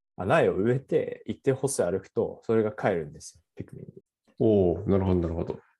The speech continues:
Speaker 1: はい。まあ、そういえば、まあ、赤ピクミンやったら三千歩とか、なんか決まってるんですよ。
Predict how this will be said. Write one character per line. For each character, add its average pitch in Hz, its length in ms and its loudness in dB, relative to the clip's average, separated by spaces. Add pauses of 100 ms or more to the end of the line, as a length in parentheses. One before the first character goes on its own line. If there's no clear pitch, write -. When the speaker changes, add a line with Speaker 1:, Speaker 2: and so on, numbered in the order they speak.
(140)
Speaker 1:
は 95 120 -4
い。 80 180 -10 (300)
ま 117 80 0
あ、 110 40 -4
そ 120 120 4
う 107 40 8
い - 20 4
え 80 40 2
ば、 78 40 -2
ま 78 100 -6
あ、 - 140 -16 (320)
赤 101 200 -2
ピ - 140 -2
ク 87 100 -4
ミ 80 80 -2
ン 76 40 -6
や 80 80 -6
っ - 40 -14
た - 200 0
ら 120 300 6
三 92 340 -2
千 82 280 -2
歩 76 200 -8
と - 80 -16
か、 - 220 -16 (240)
な 98 120 -2
ん - 20 -4
か - 240 -16
決 - 100 -6
ま 90 80 2
っ - 80 -8
て - 80 -4
る 76 80 0
ん - 40 -6
で - 20 -8
す - 80 -10
よ。 - 80 -16